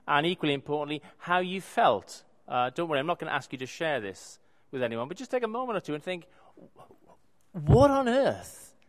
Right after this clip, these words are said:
did you make of that?" I hope that you were shocked and sickened and even offended as you ask yourself,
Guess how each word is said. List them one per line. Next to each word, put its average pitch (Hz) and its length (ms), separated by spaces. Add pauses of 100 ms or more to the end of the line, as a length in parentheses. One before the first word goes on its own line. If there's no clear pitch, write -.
(300)
did 185 240
you 202 100
make 214 280
of 151 100
that?" - 480 (3500)
I 160 160
hope 151 640 (720)
that 175 100
you 165 160
were 143 180
shocked - 920 (480)
and 131 240
sickened 160 880 (560)
and 151 120
even 175 280
offended 165 640
as 123 160
you 135 100
ask 185 260
yourself, 127 540